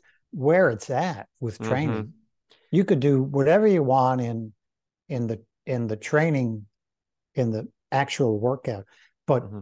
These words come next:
Speaker 1: when it comes to recovery, you need to recover as best as possible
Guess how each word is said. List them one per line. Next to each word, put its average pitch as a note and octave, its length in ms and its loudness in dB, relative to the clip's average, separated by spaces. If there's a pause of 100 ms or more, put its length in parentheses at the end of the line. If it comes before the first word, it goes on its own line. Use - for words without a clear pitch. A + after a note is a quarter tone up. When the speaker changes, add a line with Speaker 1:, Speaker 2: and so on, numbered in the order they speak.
Speaker 1:
when C3 160 2
it A#2 100 -2
comes E3+ 280 -2
to C#3 120 -2
recovery, B2 760 -2 (600)
you E3+ 160 2
need A3 180 2
to C#3+ 100 0
recover C#3 640 -4 (100)
as B2+ 220 -4
best D3+ 460 0
as C#3+ 120 -2
possible A#2 800 -4